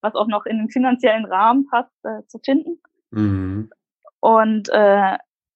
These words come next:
Speaker 1: er hat uns damals gefragt, unser Verkäufer: „Ja, was, was stellen Sie sich denn so vor? Was haben Sie denn so für Wünsche überhaupt an Ihr Grundstück?“ Und ich wollte immer, oder wir wollten immer, äh, im,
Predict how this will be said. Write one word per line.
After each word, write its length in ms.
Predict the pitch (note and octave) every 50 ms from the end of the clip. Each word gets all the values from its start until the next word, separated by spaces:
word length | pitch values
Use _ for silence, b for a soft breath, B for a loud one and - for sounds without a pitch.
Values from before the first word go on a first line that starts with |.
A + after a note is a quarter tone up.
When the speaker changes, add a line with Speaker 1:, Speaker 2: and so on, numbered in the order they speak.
| _ _ _ _ -
Speaker 1:
er 160 | F#3+ G3+ F#3+
hat 120 | G3 G#3
uns 160 | A3+ A#3 -
damals 320 | - G3 G3 G#3 G#3 G3+ -
gefragt, 320 | - G3 - G#3 A3 B3
unser 220 | A#3+ A#3 B3 A3 A3
Verkäufer: 580 | A3+ A3+ G#3+ _ - A3 G#3+ A3 A3 - A#3
„Ja, 220 | G#3 G3+ G3 G3 F#3+
was, 480 | G3+ G#3 - - - - - - - -
was 140 | G3 G3
stellen 340 | - - G3+ F#3+ G3+ A3 A3+
Sie 100 | G#3 G#3 F#3+
sich 180 | G3+ _ -
denn 160 | - F#3+ F#3+
so 160 | F3 F3+ F3+ _
vor? 160 | - G#3+ A3+
Was 160 | G#3+ G#3 G#3
haben 160 | - G3+ G#3 G3+
Sie 80 | G3+
denn 180 | F#3 G3 F#3+ F#3+
so 100 | F#3+ F#3+
für 200 | _ - F#3+ F#3
Wünsche 420 | G#3 B3+ C#4 D#4+ - - A#3+ - -
überhaupt 400 | G#3 G3 G3 G3 F#3 F3+ F3+ -
an 100 | - G3
Ihr 140 | F#3 F3+ F3+
Grundstück?“ 600 | _ - B3+ C4 C#4+ C#4 - - - F3 F3+ -
Und 160 | - - - B B B B B _ _
ich 380 | - - - - - - - - - _ _ _ _ -
wollte 400 | F3 - F#3+ F#3+ G3+ G#3 G3+ G#3
immer, 280 | - G3+ A3+ A#3 A3
oder 160 | G3 F#3+ F#3+ F3+
wir 160 | G3 G3+ G#3
wollten 280 | A#3 G#3+ - - - -
immer, 360 | A3+ A3 A3 G#3+ G#3+ G#3+ G#3 B B B B B B -
äh, 320 | G3+ G3+ F#3+ F#3+ F#3 F#3+
im, 440 | F#3 G3 F#3+ F#3 F3+ F3+ F3+ F3+ _